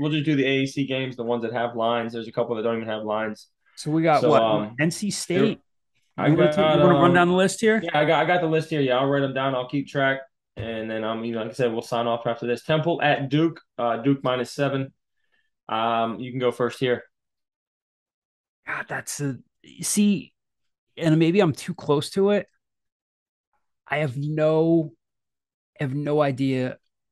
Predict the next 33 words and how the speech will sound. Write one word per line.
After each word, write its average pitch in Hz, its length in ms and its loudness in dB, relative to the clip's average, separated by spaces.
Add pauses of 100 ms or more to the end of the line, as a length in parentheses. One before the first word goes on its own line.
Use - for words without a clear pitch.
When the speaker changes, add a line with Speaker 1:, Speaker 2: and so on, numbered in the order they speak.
(320)
Speaker 2:
what 156 300 -2
to 143 80 -2
make. 139 220 0
Do 143 80 0
you 160 120 4
think 180 180 2
that's 170 200 2
a 139 40 -2
Duke 139 320 0
friendly 202 380 0
line? 202 240 0
You 165 80 -2
think 151 160 -4
that's 131 160 -4
a 113 40 -4
Temple 175 360 -2
friendly 196 360 -2
line? 202 440 -2 (200)
Speaker 1:
It 135 100 -2
wasn't. 156 500 0 (100)
It, 123 320 -4
I 117 160 -2
know 131 160 0
it 117 80 -2
was 139 180 2
at - 140 -6
six 139 300 -4
one 120 220 -4
point. 110 280 -8
So 110 400 -6 (840)
Speaker 2:
there's 180 280 4
the, 165 180 2
the, 156 260 0